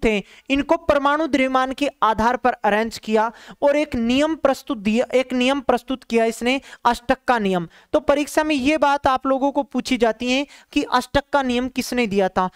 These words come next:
अष्टक का नियम दिया था किसने? न्यूलैंड ने। और त्रिक का नियम दिया था किसने? डोबेरियानन ने। तो न्यूलैंड ने तत्वों के वर्गीकरण के लिए न्यूलैंड ने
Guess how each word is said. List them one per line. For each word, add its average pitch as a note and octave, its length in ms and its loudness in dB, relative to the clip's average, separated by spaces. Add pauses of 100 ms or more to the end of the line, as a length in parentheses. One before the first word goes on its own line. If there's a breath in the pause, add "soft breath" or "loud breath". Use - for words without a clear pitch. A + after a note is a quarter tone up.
(180 loud breath)
अष्टक C4 380 0
का C#4 100 2
नियम B3+ 260 0
दिया A#3+ 140 2
था C4+ 100 0
किसने? B3+ 480 -2 (120)
न्यूलैंड A3 440 2
ने। D4 180 0 (260 loud breath)
और B3+ 80 0
त्रिक D#4 380 0
का C#4 100 4
नियम B3 360 0
दिया A3 180 2
था A#3+ 100 0
किसने? A#3 460 -4 (240 loud breath)
डोबेरियानन G#3+ 680 2
ने। G#3 160 -2 (280 loud breath)
तो D4 320 2
न्यूलैंड A#3+ 540 2
ने C#4 260 0 (960)
तत्वों A#3+ 340 2
के D4 140 2
वर्गीकरण C4 560 0
के C4+ 120 0
लिए G#3+ 300 2 (1600)
न्यूलैंड A3+ 580 0
ने G#3 360 -2